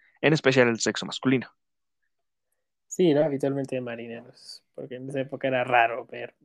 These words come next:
Speaker 2: mujeres navegantes.
Speaker 1: Realmente existía una tradición anterior en la que las mujeres eran prohibidas en la mayoría de los barcos,
Speaker 2: Ujú.
Speaker 1: porque eran una mala suerte para el, para la navegación o hacia el destino que tuvieran.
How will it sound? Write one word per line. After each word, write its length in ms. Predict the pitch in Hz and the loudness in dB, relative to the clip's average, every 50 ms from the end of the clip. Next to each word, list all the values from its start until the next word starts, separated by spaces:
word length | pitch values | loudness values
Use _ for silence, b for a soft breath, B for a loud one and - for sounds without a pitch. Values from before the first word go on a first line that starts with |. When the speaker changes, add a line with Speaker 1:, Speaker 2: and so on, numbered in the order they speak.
| _ _ _ _ _ _ | _ _ _ _ _ _
Speaker 2:
mujeres 400 | - 160 147 - - 131 143 139 | -14 -12 -10 -6 -6 -6 -6 -6
navegantes. 840 | 139 127 120 117 117 117 120 120 120 - _ _ _ - _ _ _ _ _ _ _ _ _ _ _ _ _ _ _ _ _ _ _ - | -8 -8 -10 -10 -12 -12 -14 -16 -18 -20 _ _ _ -20 _ _ _ _ _ _ _ _ _ _ _ _ _ _ _ _ _ _ _ 0
Speaker 1:
Realmente 400 | 180 175 220 233 226 240 220 269 | 4 6 8 8 8 6 6 4
existía 240 | 226 - 165 - 180 | 2 0 2 2 4
una 80 | 180 175 | 4 6
tradición 520 | - 147 135 131 127 - 143 147 147 - _ - | 6 6 6 6 4 2 0 0 0 -2 _ -2
anterior 760 | 120 120 123 123 - 123 117 113 113 113 110 107 107 120 - - _ _ _ _ _ _ | 0 0 0 0 2 4 4 4 4 4 4 4 2 0 -4 -10 _ _ _ _ _ _
en 140 | - 143 135 | 2 4 4
la 100 | 127 123 | 4 4
que 80 | - 131 | 4 2
las 100 | 127 123 | -2 -2
mujeres 320 | 131 123 - 143 151 143 | -2 0 2 2 2 2
eran 160 | 151 143 143 | 2 2 2
prohibidas 400 | 135 143 127 123 131 131 127 - - | 2 2 2 4 4 4 4 4 0
en 100 | 127 123 | -2 -2
la 60 | 117 | -2
mayoría 300 | 113 117 113 117 117 117 | -2 -2 -2 0 0 0
de 80 | 117 117 | 0 -2
los 100 | 107 107 - | -2 -2 0
barcos, 420 | 117 110 - - - - - _ _ _ _ _ _ _ _ _ _ _ _ _ _ _ _ _ _ _ - | 0 0 0 -2 -16 -18 -18 _ _ _ _ _ _ _ _ _ _ _ _ _ _ _ _ _ _ _ -10
Speaker 2:
Ujú. 280 | 156 139 147 143 135 - _ - | -8 -8 -8 -8 -10 -8 _ 2
Speaker 1:
porque 240 | 143 131 127 147 | 4 4 6 8
eran 140 | 139 139 139 | 6 6 6
una 160 | 143 143 143 | 6 4 4
mala 240 | 139 139 139 139 135 | 4 2 0 -2 -2
suerte 360 | 123 - 147 135 131 - 135 | 2 4 4 4 6 4 2
para 380 | - _ - 127 120 - - - _ _ _ _ _ _ _ _ _ _ _ _ _ _ - | 2 _ 2 2 2 2 -2 -10 _ _ _ _ _ _ _ _ _ _ _ _ _ _ -10
el, 420 | - 120 117 113 110 110 110 110 101 | -8 -6 -4 -4 -2 -2 -2 0 2
para 200 | - 117 113 113 | 4 6 6 6
la 100 | 113 113 | 6 4
navegación 640 | 117 113 110 107 110 104 107 104 - 131 127 135 139 123 | 4 4 6 6 6 6 6 4 4 6 6 8 8 8
o 140 | 110 104 | 6 6
hacia 240 | 98 - - - 110 | 4 2 0 -2 0
el 60 | 110 | 2
destino 300 | 110 113 - - 127 120 | 2 2 2 2 0 0
que 80 | - - | 0 -2
tuvieran. 280 | - 107 110 107 - | 0 2 2 0 0